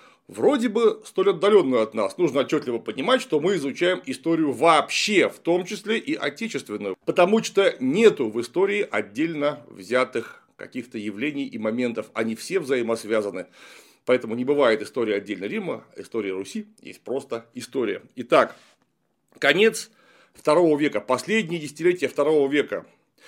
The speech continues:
Римская империя переживает очень жестокие социально-экономические, э, кризисные явления.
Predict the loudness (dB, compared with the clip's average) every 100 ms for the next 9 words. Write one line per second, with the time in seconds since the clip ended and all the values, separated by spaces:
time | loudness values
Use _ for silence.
0 | -20 -20 _ -2 2 2 0 -2 -2 -2
1 | -2 0 0 0 -2 0 0 2 0 4
2 | 4 4 0 -2 -2 0 0 -2 -2 -2
3 | -6 _ _ -14 -2 4 4 4 -2 -2
4 | -2 -2 -8 -4 0 0 -4 _ -6 -4
5 | 0 0 0 0 0 0 0 2 2 0